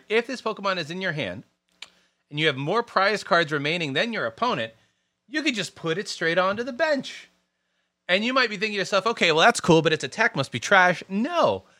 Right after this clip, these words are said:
Its attack for Lightning, Colorless, Colorless, Wild Charge, hundred and eighty damage, twenty to itself, which is, like, it's fine, whatever. But a hundred and eighty damage,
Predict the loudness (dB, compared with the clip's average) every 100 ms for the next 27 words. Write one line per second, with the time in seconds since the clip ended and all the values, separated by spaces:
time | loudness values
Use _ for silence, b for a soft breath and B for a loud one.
0 | b b b -12 -12 -4 -2 0 -2 -4
1 | -4 0 0 0 -4 -4 -2 0 -2 -2
2 | 0 0 0 -4 -14 b b _ _ -4
3 | -2 -2 -4 -2 0 0 -2 -12 _ _
4 | _ _ _ _ 2 2 4 0 0 -2
5 | -4 -2 -2 -2 -8 -10 -10 -6 -6 -6
6 | -10 -12 -6 -2 -2 -6 -12 -10 -8 -8
7 | -8 _ _ -18 -8 -8 -8 -6 -2 0
8 | -2 -12 _ _ _ _ _ _ -2 -2
9 | -4 _ -6 0 0 0 -2 -2 -4 -4
10 | -4 -2 0 0 -4 -8 -14